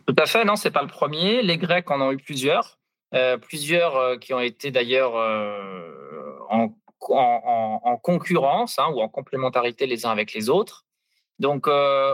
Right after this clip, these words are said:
en gros, il y a, chaque cité peut avoir son calendrier. Chaque cité, parce qu'elle est un État autonome, peut avoir son propre calendrier.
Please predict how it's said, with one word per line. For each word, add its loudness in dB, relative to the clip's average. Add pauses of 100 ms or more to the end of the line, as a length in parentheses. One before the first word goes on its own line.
(120)
en 2
gros, 2 (520)
il -10
y 2
a, 0
chaque -2
cité 0
peut 0
avoir 2
son -10
calendrier. -4 (720)
Chaque -2
cité, -2
parce -2
qu'elle 2
est 4
un 2
État 0
autonome, 0
peut 4
avoir 2
son -10
propre -4
calendrier. -2